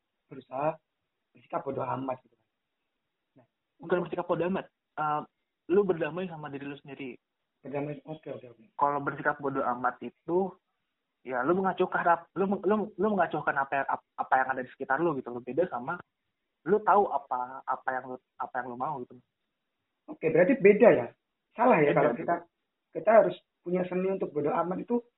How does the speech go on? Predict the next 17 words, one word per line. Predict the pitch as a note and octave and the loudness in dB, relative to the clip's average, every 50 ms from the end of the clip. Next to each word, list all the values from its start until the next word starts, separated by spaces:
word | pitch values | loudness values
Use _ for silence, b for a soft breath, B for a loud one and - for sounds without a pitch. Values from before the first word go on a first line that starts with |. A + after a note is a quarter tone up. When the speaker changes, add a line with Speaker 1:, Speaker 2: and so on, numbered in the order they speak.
| _ _ _ _ - | _ _ _ _ -4
Speaker 1:
beda | D#3+ E3 G3+ F#3 | 4 6 8 8
ya | D3+ C#3+ C3+ - | 8 6 2 -4
sama | C#3 C#3+ C#3+ | -8 -12 -12
kayak | - C#3+ C#3 - - | -12 -14 -14 -14 -18
mendamai | D3 C3+ C3 B2+ C3 | -18 -14 -14 -6 2
Speaker 2:
Eh, | D#3 E3+ F3+ F3+ F3+ E3+ | 6 8 8 8 6 4
Speaker 1:
diri? | - - | 2 0
Speaker 2:
kalau | F3+ F3 F3+ F3 | 2 2 4 2
itu | F3+ F3 - D#4 E4+ E4 - - - _ _ _ _ _ - | 2 0 0 0 0 0 0 -4 -12 _ _ _ _ _ -2
saya | F#3+ | -2
belum | G3+ G3 F#3 E3+ E3 | 2 2 2 2 2
baca | D3+ D3+ D3+ D#3 D3+ | -4 -4 -4 -4 -4
bukunya | D3 C#3+ - D3 C#3+ C#3 C3+ B2 B2 B2 | -6 -6 -8 -8 -8 -8 -8 -10 -10 -8
ya. | C3 C#3+ E3+ F3 | -8 -8 -8 -6
<laughs> | - - G3 - - G3+ G#3 F3+ D#3+ - - - - - - - - - | -6 -6 -6 -2 -4 -4 -4 -4 -6 -6 -8 -12 -12 -14 -16 -10 -6 -4
Jadi | C#3 E3+ | -4 0
saya | D#3 F3 | 2 2